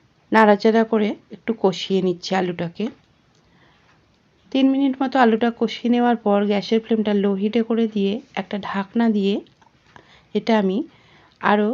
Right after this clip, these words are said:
দু তিন মিনিট রান্না করে নিচ্ছি। তিন মিনিট মতো পর ঢাকনাটা খুলে দিয়েছি, আর এই ঢাকনা দিয়ে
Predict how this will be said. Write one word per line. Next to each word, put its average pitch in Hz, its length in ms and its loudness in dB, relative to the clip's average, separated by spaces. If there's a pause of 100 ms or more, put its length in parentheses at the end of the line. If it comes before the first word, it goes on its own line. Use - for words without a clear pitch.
দু 226 160 -2
তিন 220 200 0
মিনিট 214 260 2
রান্না 180 360 0
করে 170 220 -6
নিচ্ছি। - 480 -12 (840)
তিন 240 200 2
মিনিট 254 320 2
মতো 240 220 -2
পর 214 260 -2
ঢাকনাটা 196 480 -4
খুলে 208 340 -2
দিয়েছি, 190 460 -4 (580)
আর 196 180 0
এই 214 160 0
ঢাকনা 190 480 -4
দিয়ে 208 260 0